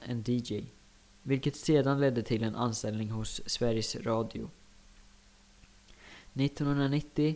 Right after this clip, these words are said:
så gjorde Adam sin debut som T V-programledare. Då för serien Twist and Shout, vilket även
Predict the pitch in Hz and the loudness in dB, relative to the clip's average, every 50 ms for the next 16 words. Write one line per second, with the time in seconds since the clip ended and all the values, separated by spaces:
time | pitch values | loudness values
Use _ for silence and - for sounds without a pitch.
0 | - - - - 135 123 120 117 - 117 113 113 110 113 113 113 117 - - - | -2 -6 -4 -2 0 2 2 2 2 0 0 0 -2 -4 -4 -6 -4 -4 -4 -2
1 | 110 110 107 107 - - - - - - 113 - 120 117 113 110 - - - - | -2 -2 -4 -4 -8 -12 -18 -8 -6 -6 -2 0 0 0 0 0 -4 -8 -8 -6
2 | - 120 117 110 107 - - - - - - - - - - 139 135 120 113 110 | -6 -4 -4 -6 -8 -10 -14 -20 -20 -20 -20 -20 -14 -4 0 2 2 2 2 0
3 | 113 110 - - - 113 104 117 113 110 110 117 120 117 113 110 107 104 - - | 0 4 10 12 12 12 12 8 4 0 0 0 0 0 -2 -2 -6 -8 -10 -14
4 | - - - - - - - - - - - - - - - - - - - - | -20 -20 -20 -20 -20 -20 -20 -20 -20 -20 -20 -20 -20 -20 -20 -20 -20 -20 -6 0
5 | - 143 151 - - - - - 127 120 113 110 110 110 110 - - - - - | 4 4 6 6 6 6 6 4 4 2 2 2 0 -2 -4 -6 -12 -6 6 8
6 | - 131 127 120 - - - - - - - - 117 113 110 110 - - - - | 10 10 10 8 4 2 0 -2 -6 -8 -6 -4 -2 -2 -4 -4 -4 -4 -2 -2
7 | 117 113 107 - - - - - - - - - - - - - - - - - | -2 -4 -4 0 2 2 2 2 0 -6 -10 -10 -10 -12 -12 -14 -20 -20 -20 -20
8 | - - - - - - - - - - - - - 123 - - 123 127 123 120 | -20 -20 -20 -20 -20 -20 -20 -20 -20 -20 -8 -4 -4 -4 -4 -2 0 0 0 2
9 | 113 113 113 110 - | 2 0 0 -2 -4